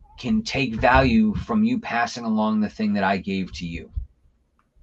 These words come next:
Right? Like, and, and ultimately, I think that's how we as a society stop imploding and, and, and start becoming a community, because ultimately it,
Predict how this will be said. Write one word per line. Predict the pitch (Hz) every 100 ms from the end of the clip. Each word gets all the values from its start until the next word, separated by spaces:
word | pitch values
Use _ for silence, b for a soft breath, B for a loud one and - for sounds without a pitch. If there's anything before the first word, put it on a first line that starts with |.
| _ - _ _ _ _ _ -
Right? | 208 233
Like, | 220 220 95
and, | 226 110 107 104 -
and | 104 104 -
ultimately, | 127 135 131 120 98 101 98
I | 98
think | - 113
that's | 107 101 -
how | 104
we | 101 110 110
as | 95
a | 95
society | - 95 - 110 110 113 98 87 85
stop | - - 101 101 98 - - _ _ _ _ _ 110
imploding | 110 - - 101 123 180 185 _ _ _ _ _ _ _ _
and, | 117 117
and, | 120 117
and | 113 117 110
start | - 127
becoming | 117 113 117 107
a | 98
community, | 104 110 101 87
because | 82 107 90 127
ultimately | 135 139 143 107 104 98 95 95 - - _ _ _ _ _ _ _ _ _ - _ _
it, | -